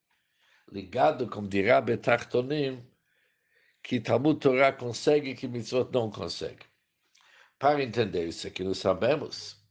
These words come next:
que tanto a alma divina como também a alma animal, eles possuem duas partes, faculdades intelectuais e emoções, e também os vestimentas. Vestimentas que são pensamento, fala e ação.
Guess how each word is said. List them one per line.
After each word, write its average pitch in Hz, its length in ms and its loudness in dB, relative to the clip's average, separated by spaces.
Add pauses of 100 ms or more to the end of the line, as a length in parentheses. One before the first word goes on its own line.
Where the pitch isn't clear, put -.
(1000)
que 101 140 -10
tanto 139 440 2
a 117 40 6
alma 135 340 2
divina 113 460 -4
como 107 180 -4
também 104 360 2
a 110 80 2
alma 123 240 2
animal, 131 680 2
eles 120 200 -6
possuem 147 380 -6
duas 160 340 2
partes, - 680 0 (640)
faculdades 113 1080 0
intelectuais 113 840 0
e 104 40 0
emoções, 80 880 -8 (920)
e 87 100 -8
também 123 360 2
os 147 120 -2
vestimentas. 143 960 -2 (2000)
Vestimentas 143 600 0
que 127 100 -10
são 143 180 -4
pensamento, 127 680 -2
fala 143 320 4
e 135 100 4
ação. 107 380 -2